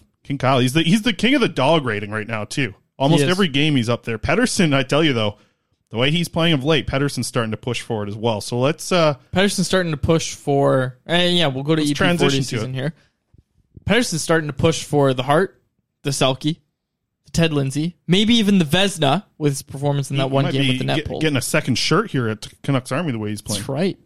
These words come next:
Speaker 2: Uh, yeah, go get your E P forty shirts, nation gear dot C A.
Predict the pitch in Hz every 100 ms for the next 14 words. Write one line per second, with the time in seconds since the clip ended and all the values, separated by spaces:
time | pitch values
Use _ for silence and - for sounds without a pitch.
0 | - 131 147 147 131 147 160 151 156 151
1 | 143 143 151 131 71 - - 139 143 143
2 | 127 123 123 _ _ _ 123 120 - 135
3 | 160 131